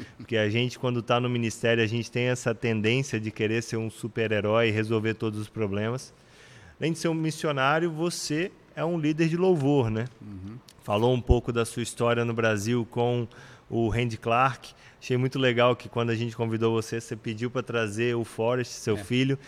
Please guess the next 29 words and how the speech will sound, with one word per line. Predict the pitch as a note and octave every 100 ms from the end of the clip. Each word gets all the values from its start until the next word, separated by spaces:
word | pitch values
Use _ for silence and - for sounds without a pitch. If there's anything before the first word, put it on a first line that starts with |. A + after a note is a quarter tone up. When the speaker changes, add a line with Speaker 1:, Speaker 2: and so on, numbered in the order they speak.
| -
Speaker 1:
sim. | -
Speaker 2:
que | G#2
também | G#2+ A#2 C3 D#3
tá | C#3+ C3 A#2 G2 - - -
indo | A#2+ C3 B2
nessa, | A#2 A#2 - A#2 G#2 G2 - - -
nessa | A2+ A2 -
estrada | A#2 - - A2 A2+ A#2+ A2+ G2 -
Speaker 1:
Sim. | - A2 G2+
Speaker 2:
de | G#2+
ministrar, | A2 A2 G#2+ - G#2+ G#2 A2+ G#2+ G2+
de | G2 G2+ F#2
adorar | G2+ G#2+ G#2 G2+
o |
Senhor | G#2 G#2+ G#2
nas | G#2+ G#2 G2
igrejas | F#2+ G2 A2 A2+ G2 F#2+
e | G#2
tudo | G#2+ G2+
Speaker 1:
É. |
Speaker 2:
mais. | G2+ A2 A#2 - - - - -
Conta | C3 C#3
pra | C#3 B2+
gente | B2+ A#2+
sobre | - A2+
essa | A#2 -
trajetória. | A2+ A#2 A2 A#2 - G#2+ G#2 F#2 E2 - - - _
Speaker 1:
É, | - D3
assim, | C#3 - D3+ B2